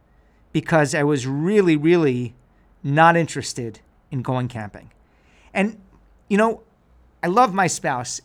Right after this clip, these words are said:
Everybody knows that. And my family. My wife says, "We gotta go 'cause our friends are going."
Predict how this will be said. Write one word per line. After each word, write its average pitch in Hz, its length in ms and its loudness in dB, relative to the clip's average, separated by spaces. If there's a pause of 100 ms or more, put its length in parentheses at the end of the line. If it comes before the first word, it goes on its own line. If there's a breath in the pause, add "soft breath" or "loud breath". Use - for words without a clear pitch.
(120)
Everybody 156 380 -4
knows 185 260 -2
that. 123 220 -10
And 196 160 0
my 170 120 -2
family. 123 460 -10 (200 soft breath)
My 160 100 -4
wife 214 220 2
says, 170 220 -4
"We 156 80 -6
gotta 208 200 0
go 247 240 0
'cause 185 160 -4
our 180 100 2
friends 180 300 -2
are 143 80 -2
going." 127 300 -6